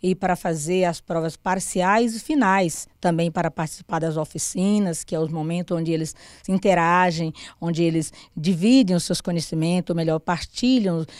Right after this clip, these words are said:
os seus aprendizados. Então, depende de cada aluno. Não tem um tempo certo assim para terminar. Se o aluno tiver foco, disciplina, ele conclui o mais rápido possível.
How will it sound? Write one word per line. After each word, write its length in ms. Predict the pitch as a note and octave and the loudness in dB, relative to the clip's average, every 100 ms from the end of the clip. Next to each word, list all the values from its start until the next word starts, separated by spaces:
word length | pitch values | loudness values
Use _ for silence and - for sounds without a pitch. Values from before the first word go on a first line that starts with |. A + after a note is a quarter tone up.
| - | -12
os 140 | - E3+ | -6 -2
seus 160 | F3 | 0
aprendizados. 1000 | E3 D3+ D#3+ D3 E3 E3 F3 E3+ E3 E3 - - - | 0 -2 -4 -2 2 6 6 4 0 -4 -10 -20 -2
Então, 420 | G#3 - F#3 D#3 D3+ - | -2 0 0 0 -6 -14
depende 640 | - F3 F#3 - A3 B3+ G3+ | 0 2 2 2 4 4 2
de 80 | G#3 | -8
cada 460 | - C4 D4 E4+ | -2 2 2 2
aluno. 480 | E4+ G3 D#3 D3+ C#3+ - _ | 0 0 0 -2 -4 -8 _
Não 160 | F#3 G3 | -4 -4
tem 280 | - B3+ | 2 4
um 100 | C4+ | 6
tempo 500 | A#3+ - G#3 G#3 G3 E3+ - | 4 2 0 2 -2 -4 -8
certo 600 | - - - F#3 F3+ E3 | -10 -2 4 6 4 2
assim 300 | E3 - F#3 | -4 -2 -4
para 240 | E3 F3 E3 | -2 -2 -2
terminar. 640 | - F3+ F3 E3+ D3+ C#3 | 0 0 2 0 -2 -4
Se 120 | - | 0
o 40 | F#3 | 2
aluno 260 | F3+ G#3+ | 4 2
tiver 300 | G#3+ G#3 E3 | 0 -2 -2
foco, 640 | - - F3 F3+ F#3 - F3+ - _ | -4 -2 4 4 2 -2 -10 -10 _
disciplina, 920 | E3 A3+ G3+ E3 - F3+ G#3 G#3+ G#3+ - - | -2 0 -2 -4 0 2 4 4 2 -4 -10
ele 160 | E4 D4 | -6 -4
conclui 520 | B3+ A3 G#3+ A#3+ B3 - _ | 0 0 0 0 0 -6 _
o 60 | A#3+ | 0
mais 220 | C4+ D4 | 0 0
rápido 340 | G#3+ G3+ - | -2 -4 -4
possível. 580 | F#3 G3 - - G3 G3 | -6 -6 -6 -10 -12 -16